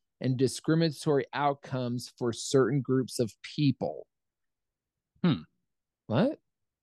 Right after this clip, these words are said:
Speaker 2: That's something that I've never thought about.
Speaker 1: Per-, perpetuate biases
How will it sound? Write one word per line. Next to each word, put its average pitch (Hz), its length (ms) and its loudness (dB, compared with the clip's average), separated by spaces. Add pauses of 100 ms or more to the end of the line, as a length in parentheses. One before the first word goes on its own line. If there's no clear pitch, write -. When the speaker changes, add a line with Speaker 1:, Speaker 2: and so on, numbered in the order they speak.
(160)
Speaker 2:
That's 151 180 -4
something 90 340 -10
that 82 100 -10
I've 82 120 -12
never 82 220 -12
thought 80 240 -14
about. 87 300 -12 (1040)
Speaker 1:
Per-, 165 220 2 (460)
perpetuate 170 840 4
biases 135 760 4